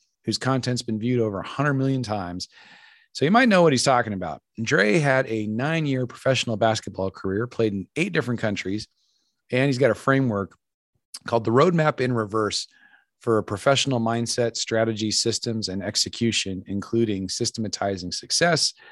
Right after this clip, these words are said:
an athlete's mindset for non-athletes, mental toughness, resilience, and more.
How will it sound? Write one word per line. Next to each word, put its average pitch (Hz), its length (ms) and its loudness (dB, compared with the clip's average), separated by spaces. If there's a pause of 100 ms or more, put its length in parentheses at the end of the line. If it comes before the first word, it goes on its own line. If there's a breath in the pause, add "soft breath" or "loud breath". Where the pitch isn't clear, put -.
(400 soft breath)
an 92 100 -6
athlete's 107 440 -2
mindset 127 540 2
for - 140 -14
non-athletes, 143 720 -2
mental 135 280 2
toughness, 135 520 -4
resilience, 127 520 -2
and 113 240 -2
more. 98 360 0